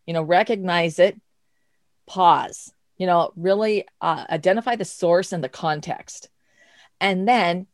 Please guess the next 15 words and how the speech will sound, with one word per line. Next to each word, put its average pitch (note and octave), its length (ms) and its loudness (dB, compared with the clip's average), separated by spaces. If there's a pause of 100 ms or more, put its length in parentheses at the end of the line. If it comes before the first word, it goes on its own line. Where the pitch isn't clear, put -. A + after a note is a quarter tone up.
you're F3+ 120 -6
gonna F#3 180 -4
frame E3+ 560 -4
or D#3+ 380 0
reframe E3+ 760 -2 (240)
that - 260 -2
thought. - 440 -6 (680)
And F#3 120 -2
then F3+ 140 0
you F3+ 80 -2
do A3+ 240 -4
that F#3 200 4
with F3 180 -2
an D#3+ 140 -4
affirmation. D3+ 720 -6